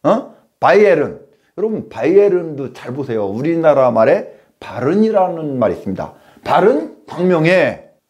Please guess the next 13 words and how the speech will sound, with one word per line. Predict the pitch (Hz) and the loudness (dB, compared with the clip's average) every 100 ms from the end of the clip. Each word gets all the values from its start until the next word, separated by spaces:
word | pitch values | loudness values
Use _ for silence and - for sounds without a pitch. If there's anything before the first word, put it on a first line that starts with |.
| _ _ _ - | _ _ _ -2
뜻이 | 247 - | -2 -2
통합니다. | - 254 254 214 139 - - _ _ _ _ _ _ | -2 0 2 2 2 -2 -4 _ _ _ _ _ _
광명회하고 | 139 202 254 254 240 226 214 202 247 240 - - | 0 4 6 4 4 4 2 0 -4 -8 -20 -6
일루미나티를 | 214 247 254 240 208 - 185 214 160 101 - - _ - | -4 -2 0 0 -2 2 4 4 4 0 -12 -20 _ -2
이렇게 | 214 233 | -2 0
우리나라 | 165 185 254 262 247 233 | 0 2 4 4 6 4
말로 | 214 196 190 190 | 4 0 0 -2
하면은 | 180 185 190 269 311 - _ _ | -2 0 0 0 -2 -12 _ _
이거를 | 170 214 185 - - _ | -4 -2 -2 -4 -12 _
쉽게 | - - 240 | -18 0 2
말하면 | 202 156 151 101 - _ | 2 0 -2 -8 -14 _
이름 | 160 214 196 - | -2 0 0 -4
이거, | 143 139 120 - - | -2 0 0 -2 -18